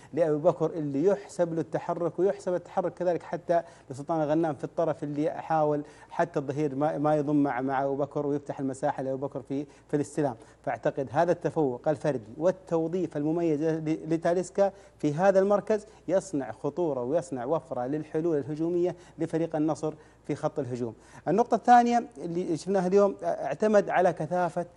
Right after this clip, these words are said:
وسط الميدان ولا مركزية، نتكلم عن طريقة أربعة واحد أربعة واحد، تتحول مشاريبوف تلاقيه في أكثر من مركز، في مركز ثمانية، على الطرف عبد الفتاح، علي الحسن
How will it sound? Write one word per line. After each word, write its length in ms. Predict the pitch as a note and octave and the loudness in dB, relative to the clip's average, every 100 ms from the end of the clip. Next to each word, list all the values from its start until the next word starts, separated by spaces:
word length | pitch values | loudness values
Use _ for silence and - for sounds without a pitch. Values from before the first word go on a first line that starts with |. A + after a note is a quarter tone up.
| - - - | -20 -20 -6
وسط 360 | C#3 E3 D#3+ D#3+ - D3+ | 0 0 0 -6 -6 -4
الميدان 640 | D3 D3 D3 D#3+ D#3 C3+ | -2 -2 0 0 -2 -6
ولا 300 | D3 C#3+ D#3+ | -6 0 2
مركزية، 600 | D#3+ D3+ - C#3+ C3+ C3+ A2+ | 2 0 -2 -4 -2 -4 -4
نتكلم 440 | A#2 - D3 C3 | -8 -4 -4 -4
عن 100 | B2 | -6
طريقة 580 | - D3+ C#3 C3+ B2+ D#3 | -4 -2 -2 -2 -4 -2
أربعة 360 | C3 B2+ A#2+ | -2 -2 0
واحد 360 | C#3 C#3+ - C3 | 0 0 -2 -6
أربعة 320 | C3+ A#2+ A#2+ | -4 -2 0
واحد، 360 | E3 F#3 - D#3+ | 2 0 0 -6
تتحول 600 | - C#3 - D3 C#3+ C3+ - - - | -8 -10 -4 0 0 -2 -8 -18 -4
مشاريبوف 600 | D3 B2+ C#3+ C#3 C#3+ C#3 | -4 -2 0 0 -2 -4
تلاقيه 320 | - C#3 C#3 C#3 | -2 -2 -2 -2
في 260 | C3+ E3 | -4 -4
أكثر 280 | E3+ - E3 | -4 -2 0
من 120 | D3+ | 0
مركز، 420 | F3+ F3+ F#3 E3+ | 0 -2 -2 -2
في 120 | - C#3 | -4 -6
مركز 260 | D3 D3 | -4 -6
ثمانية، 480 | - D#3 F3 F3+ F3 - - - | -4 -2 2 2 0 -4 -20 -8
على 300 | C3+ B2+ C#3 | -2 0 0
الطرف 340 | C#3 E3 D#3 D3 | 0 0 0 0
عبد 140 | D3+ | -2
الفتاح، 640 | D3 E3 - F3 E3 C3+ | -4 -6 0 2 2 4
علي 140 | F3+ E3+ | 2 2
الحسن 480 | - F3+ E3 E3+ | 0 -2 0 -4